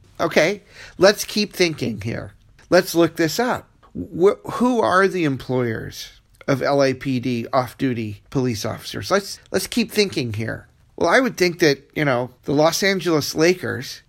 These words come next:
uh, they have, I don't know, what, um, three, four games a week during basketball season? And how many people are at a Lakers game? Thirty thousand, fifty thousand people? I don't know. I'm sorry.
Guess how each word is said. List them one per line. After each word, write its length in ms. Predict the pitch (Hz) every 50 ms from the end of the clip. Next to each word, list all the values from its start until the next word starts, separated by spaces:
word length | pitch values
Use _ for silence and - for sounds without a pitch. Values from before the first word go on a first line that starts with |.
| _ -
uh, 300 | 143 123 123 120 113 - -
they 220 | - - 143 156 165
have, 540 | 156 180 165 151 139 135 127 - - - _ -
I 100 | 123 135
don't 160 | 160 170 156
know, 220 | 143 135 135 139
what, 300 | 135 131 139 123 113 - - _ _ -
um, 360 | 113 113 113 104 101 104 104 - _ _ _ _ _
three, 280 | - - 147 151 160 160
four 320 | - - - 156 151 143
games 300 | 135 151 151 156 151 147
a 60 | 131
week 460 | 123 120 139 160 202 - - - - _ -
during 300 | - 151 147 151 147 131
basketball 560 | 143 139 139 143 - - - - 156 156 151
season? 500 | 151 - 180 180 160 190 190 190 190 - _ _ _
And 340 | - 139 135 131 131 139 131 -
how 180 | - - - 175
many 220 | 180 190 190 185
people 560 | 180 - 196 190 190 190 185 180 190 202 196 - _ -
are 120 | - 147
at 80 | 151 143
a 60 | 147
Lakers 420 | 135 143 151 160 151 185 180 165 -
game? 400 | - 175 175 175 185 190 196 196 - _ _ _ _ _ _ _ _ _
Thirty 280 | - - 151 160 156 170
thousand, 600 | 151 - 175 160 160 165 156 156 170 165 160 151
fifty 260 | - 180 156 - 185
thousand 400 | 170 - 160 151 156 151 160 156
people? 420 | 147 - 170 165 - 196 214 - _ _ _ _ _
I 120 | - 139 139
don't 160 | 135 135 131
know. 200 | 127 107 101 - - - - - -
I'm 120 | 127 123
sorry. 400 | - - 127 110 104 104 110 -